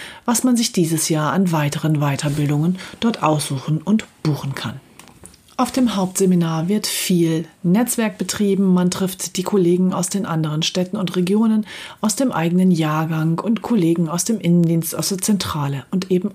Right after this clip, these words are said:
auch von den Töchtern von M L P. Man quatscht,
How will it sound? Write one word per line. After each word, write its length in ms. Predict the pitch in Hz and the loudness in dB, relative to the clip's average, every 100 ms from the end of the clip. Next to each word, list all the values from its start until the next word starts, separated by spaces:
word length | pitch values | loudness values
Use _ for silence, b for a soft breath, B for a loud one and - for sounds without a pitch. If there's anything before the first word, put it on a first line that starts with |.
| - | -4
auch 340 | 147 120 - | -2 -4 -6
von 180 | - 160 | -4 -2
den 140 | 185 | -2
Töchtern 400 | 180 208 - 196 | 0 -2 0 -2
von 160 | 185 196 | 0 -2
M 100 | 165 | -2
L 120 | 170 | -2
P. 260 | - 175 170 B B - _ _ _ 208 | 0 0 0 B B -20 _ _ _ 0
Man 180 | 240 | 2
quatscht, 540 | 269 - 202 - - | 0 -2 0 0 -4